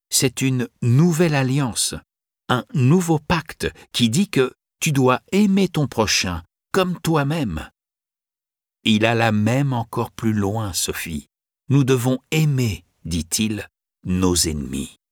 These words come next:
S'ils nous frappent sur la joue droite, nous ne devons pas répondre. Oh non, nous devons tendre l'autre joue. Et nous ne devons pas pardonner sept fois, mais soixante-dix-sept fois. La vie de Jésus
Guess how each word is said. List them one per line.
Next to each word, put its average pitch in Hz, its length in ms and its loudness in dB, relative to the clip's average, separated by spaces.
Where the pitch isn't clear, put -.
S'ils 82 320 0
nous 87 120 2
frappent 110 340 -2
sur 107 180 -2
la 107 120 0
joue 101 140 -6
droite, 95 500 -8
nous 113 140 2
ne 123 120 4
devons 113 340 0
pas 110 180 -4
répondre. 85 640 -8
Oh 180 220 4
non, 160 220 -2
nous 87 160 -2
devons 98 320 -2
tendre 107 560 -4
l'autre 107 560 -2
joue. 80 320 -4
Et 131 100 2
nous 147 140 4
ne 143 100 4
devons 135 300 2
pas 170 220 0
pardonner 92 560 0
sept - 320 0
fois, 156 360 -4
mais 117 220 2
soixante-dix-sept 131 1040 0
fois. - 460 -8
La 95 160 2
vie 117 180 0
de 107 100 2
Jésus 92 440 -2